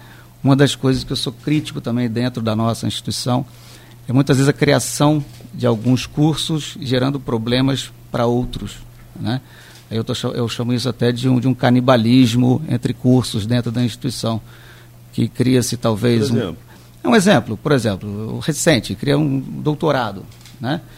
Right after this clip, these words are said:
Speaker 1: E se você pegar, acompanhar a reunião que teve no Conselho Superior pra aprovação, por exemplo, do doutorado, uma das conselheiras, é, lá do Conselho Superior, é, solicitou,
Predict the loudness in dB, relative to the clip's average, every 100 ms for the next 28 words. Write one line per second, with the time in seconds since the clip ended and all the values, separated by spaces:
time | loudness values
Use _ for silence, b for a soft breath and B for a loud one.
0 | B -16 -10 -8 -8 -8 -4 -2 0 0
1 | -2 -4 -6 -4 -2 -2 -2 -2 -2 -6
2 | -6 -6 -4 -4 -4 -2 -2 -4 -2 0
3 | 2 0 -4 B B -12 0 2 2 0
4 | 0 0 -2 -4 -2 -2 -2 -4 -4 -4
5 | -4 -2 2 2 2 2 0 0 -2 -2
6 | -4 -2 -2 0 0 0 -2 -8 -16 -16
7 | -10 -8 -10 B B B -6 -4 -4 -4
8 | -4 -4 -4 0 2 4 4 2 B B
9 | B -4 0 2 2 0 -2 -16 -16 0
10 | 2 2 -2 2 4 4 2